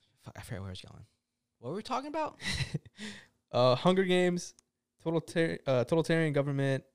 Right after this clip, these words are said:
Speaker 2: How I saw on Twitter that people were, like, talking about, you know, separating the country into
Speaker 1: Oh,
Speaker 2: districts
Speaker 1: yeah,
Speaker 2: too.
Speaker 1: yeah. It's desensitized me, like, in a way.
Speaker 2: Yeah.
Speaker 1: Because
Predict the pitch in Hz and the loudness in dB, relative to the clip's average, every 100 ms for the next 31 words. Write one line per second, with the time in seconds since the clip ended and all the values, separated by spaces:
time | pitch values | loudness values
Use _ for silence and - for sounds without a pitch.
0 | _ _ _ _ 135 135 131 135 - 143 | _ _ _ _ -2 4 6 6 6 4
1 | 143 143 - 139 131 123 113 139 131 123 | 4 0 0 2 2 2 0 -2 -2 0
2 | 120 117 110 - 127 139 123 120 117 - | 2 0 -2 0 0 0 0 2 0 -4
3 | 127 113 - 127 131 123 120 117 123 127 | -6 -4 0 0 0 0 -2 -4 -4 -2
4 | 117 110 117 247 175 - 220 220 208 214 | -4 -2 2 4 4 2 0 0 -2 -6
5 | - 139 98 - _ _ _ _ _ _ | -10 -10 -12 -16 _ _ _ _ _ _
6 | - 151 - - - _ _ _ - 135 | -10 -8 -12 -18 -20 _ _ _ -6 -4
7 | 147 135 - 127 113 147 - 101 92 95 | -4 -6 -4 -4 -4 -8 -8 -10 -8 -8
8 | 92 87 - 151 135 120 135 110 101 101 | -8 -10 -10 -4 -2 -2 -8 -8 -8 -10
9 | - | -12